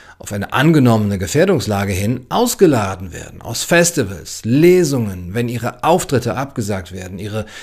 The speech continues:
Verträge gekündigt oder wenn Buchhändler ihre Werke aus dem Sortiment nehmen. Sie verteidigen es als Form der Kritik.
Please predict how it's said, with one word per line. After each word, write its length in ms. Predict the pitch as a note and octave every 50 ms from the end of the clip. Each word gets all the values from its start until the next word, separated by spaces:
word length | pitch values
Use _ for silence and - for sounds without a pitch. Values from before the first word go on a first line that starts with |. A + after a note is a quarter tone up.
| -
Verträge 720 | - - B2 A#2+ - - C3 C#3+ D3+ E3 F3 D3+ C#3 B2
gekündigt 640 | G#2+ G#2 - - C#3+ C3+ B2+ A2+ A2 A2+ A#2+ A#2+ - - - - - -
oder 160 | A2+ A2+ A2
wenn 200 | A2+ A#2 A2+ G#2
Buchhändler 760 | G#2 D#3 E3+ E3 - C3 A#2 A#2 A2+ B2 B2 C3 C3 - - -
ihre 300 | D3 A#2+ G2+ G#2 F#2+ F#2
Werke 400 | B2+ B2+ C#3 D3+ D3 - C3 D2+
aus 160 | G#2 G#2+ -
dem 160 | - G#2 G2
Sortiment 560 | G2 G2+ G2 - G2 F#2+ F#2+ F#2+ F#2 F2 -
nehmen. 340 | F#2 G2 F#2+ F#2+ F#2+ G#2 - - - - - - - - - - - -
Sie 160 | - - B2+ B2
verteidigen 840 | - D#3+ D3 - - - - F#3 C4+ D4+ D4+ - A#3 F#3 D#3 B2+ G2+
es 320 | F2 E2+ F2 - - - -
als 240 | B2+ A#2+ - -
Form 460 | - - - - B2 C3+ E3 F#3+ F#3+ D#3+
der 120 | C#3+ B2+
Kritik. 800 | - - - A#2 - - - G3 G#3+ G3 C3+ - - - - -